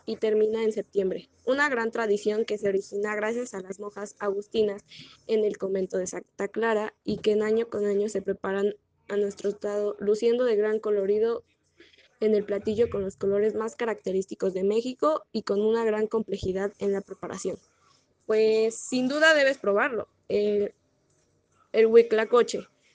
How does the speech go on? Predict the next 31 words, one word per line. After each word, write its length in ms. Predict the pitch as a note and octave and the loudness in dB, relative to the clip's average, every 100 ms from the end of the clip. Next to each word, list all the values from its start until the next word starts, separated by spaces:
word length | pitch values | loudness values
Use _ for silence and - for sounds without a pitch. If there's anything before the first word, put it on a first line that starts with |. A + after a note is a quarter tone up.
| - | 0
conocido 500 | B3+ B3+ B3+ C4+ D#4+ | 2 4 2 0 -2
como 260 | C#4+ B3+ A3 | 0 0 2
el 140 | G#3+ | 0
caviar 320 | G#3 G#3 A3 | 2 4 4
mexicano 680 | A#3 C4 A3+ G3 G3+ G3+ - | 2 -2 -4 -2 -2 -2 -4
y 100 | A3+ | -6
considerado 800 | G#3 G3+ G3+ G3+ G3 G3 G#3 A3+ - | -2 -2 0 0 0 -2 0 0 0
entre 400 | G#3+ G#3 G#3 G#3 | 0 0 2 0
las 180 | G3+ G#3 | 0 -4
especialidades 840 | G#3 G3+ G3+ G3+ G#3 G#3 G3+ A3+ | -6 -6 -2 0 2 2 0 -2
típicas 400 | - G3+ G3 G3 | -4 -4 -2 0
de 100 | G3+ | 2
Puebla. 380 | G3+ A3+ G#3+ G3+ - _ - - - | 4 4 4 0 -10 _ -20 -12 4
El 160 | A3+ A3+ | 6 8
huitlacoche 920 | A#3 A#3 A#3 A#3 B3+ B3+ B3 A#3+ - | 6 4 0 2 2 6 6 6 4
es 140 | B3+ | 0
una 160 | C#4 C#4+ | 0 -6
especie 400 | - A3 A#3+ A#3+ | -2 0 2 4
de 180 | G3+ G3+ | 2 2
hon-, 280 | G#3 G#3+ - _ _ _ | 0 -2 -4 _ _ _
hongo 400 | G#3+ A3 G#3 G3+ A3 | 0 2 2 0 0
que 160 | A3 | 0
suele 240 | A3+ A#3+ C4+ | 4 4 4
aparecer 600 | - G#3+ G#3 G#3 G#3+ - | 0 0 2 2 2 2
en 140 | G#3+ | 0
los 140 | G#3 G#3 | -2 -2
cultivos 460 | G3+ G3 G3+ G3 | -4 -2 -2 -2
del 140 | F#3+ G3 | 0 0
elote. 400 | G3+ A#3 - _ _ _ _ _ - | 2 0 -6 _ _ _ _ _ 2
Es 200 | C4 C4 | 4 4
una 280 | D4+ D4 | 0 -2